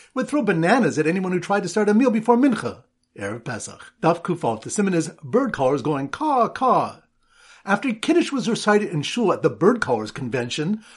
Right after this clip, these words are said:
participants made Kiddush b'makom suda and then fluttered around the corners of the room, meeting each other without making another bracha, with the intent to fly back and conclude their meal in their original setting.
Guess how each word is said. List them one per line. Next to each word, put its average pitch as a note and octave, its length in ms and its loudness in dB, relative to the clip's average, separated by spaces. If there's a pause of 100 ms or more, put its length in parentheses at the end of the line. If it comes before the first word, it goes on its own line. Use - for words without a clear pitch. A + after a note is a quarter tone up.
(140)
participants E3+ 600 2
made D#3 220 0
Kiddush G#3 220 0
b'makom G#3 420 2
suda - 400 0 (260)
and C3 140 -4
then A#2 100 -2
fluttered F#3 380 0
around F3+ 160 0
the E3+ 60 0
corners A#3+ 260 2
of D#3+ 140 0
the G3 40 2
room, B3 120 2
meeting F#3+ 200 0
each D#3+ 140 0
other F#3+ 180 0
without E3 280 2
making E3+ 240 0
another C#3+ 240 0
bracha, A3 680 2 (320)
with F3 120 -4
the C#4 100 2
intent B3+ 300 0
to G#3 320 0
fly A#3+ 320 2
back G3+ 320 2
and D#3+ 100 -2
conclude E3+ 360 -6
their G#3+ 100 4
meal G#3 420 4 (220)
in A#3 140 4
their D3+ 120 2
original A2+ 380 -6
setting. A2+ 400 -8